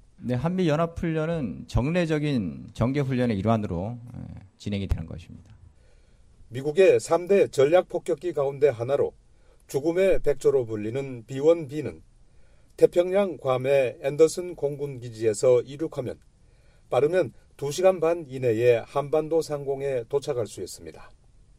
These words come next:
Speaker 2: 최대 속도가 음속 일 점 이 배인 비원 B는 한 번의 출격으로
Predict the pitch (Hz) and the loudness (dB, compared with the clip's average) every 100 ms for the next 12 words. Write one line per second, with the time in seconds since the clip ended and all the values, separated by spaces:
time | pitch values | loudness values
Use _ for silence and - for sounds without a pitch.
0 | _ _ _ _ _ - - - _ - | _ _ _ _ _ -20 -20 -20 _ 2
1 | - 160 190 180 - - 131 120 131 117 | 6 8 6 2 -2 -4 0 2 2 0
2 | 143 147 165 180 143 - 165 185 165 123 | -4 -8 -2 -2 -4 -12 -4 -4 -2 -4
3 | 113 110 131 127 104 - 135 160 165 135 | -2 -2 -4 -8 -12 -12 0 2 2 -4
4 | 143 92 - _ _ - - - - 147 | -8 -8 -12 _ _ -20 -20 -20 -6 0
5 | 143 180 190 - - 147 120 98 117 127 | 2 4 2 -2 -6 -2 -2 0 4 4